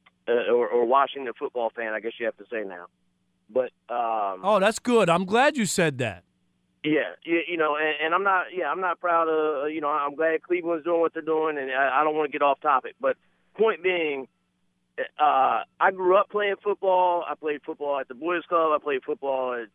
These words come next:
Speaker 1: in high school. I, you know, I, I, I, I, I was an athlete, and, um, I, I guess my, and, and, and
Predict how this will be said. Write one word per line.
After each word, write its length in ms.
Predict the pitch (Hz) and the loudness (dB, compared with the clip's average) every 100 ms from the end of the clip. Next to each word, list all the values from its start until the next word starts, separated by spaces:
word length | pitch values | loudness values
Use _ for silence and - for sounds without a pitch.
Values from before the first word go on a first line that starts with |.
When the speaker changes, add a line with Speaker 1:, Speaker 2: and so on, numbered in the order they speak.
| 113 | -10
Speaker 1:
in 140 | 117 | -8
high 260 | 110 165 175 | 0 2 2
school. 300 | - 180 170 | 0 -2 2
I, 120 | 156 143 | 2 0
you 80 | 147 | -2
know, 80 | 135 | -2
I, 140 | 135 | 0
I, 200 | 127 139 127 131 | 0 -2 -4 -6
I, 300 | 147 _ 123 | -8 _ -10
I, 380 | 139 123 135 135 127 | -8 -2 0 2 2
I 40 | |
was 160 | 160 160 | 2 2
an 60 | 160 | 4
athlete, 480 | 170 151 120 104 - | 2 2 -4 -14 -8
and, 340 | 127 123 120 107 _ _ _ _ _ | -6 -4 -6 -10 _ _ _ _ _
um, 680 | - 131 123 120 110 101 95 _ _ _ _ _ _ | -2 2 4 4 2 -2 -14 _ _ _ _ _ _
I, 100 | 135 135 - | -4 -2 -2
I 100 | 139 | 0
guess 160 | 190 - | 0 2
my, 180 | 180 165 | 2 2
and, 420 | 156 160 151 156 143 | 0 -4 -4 -6 -6
and, 160 | 147 135 | -6 -6
and 140 | 127 | -12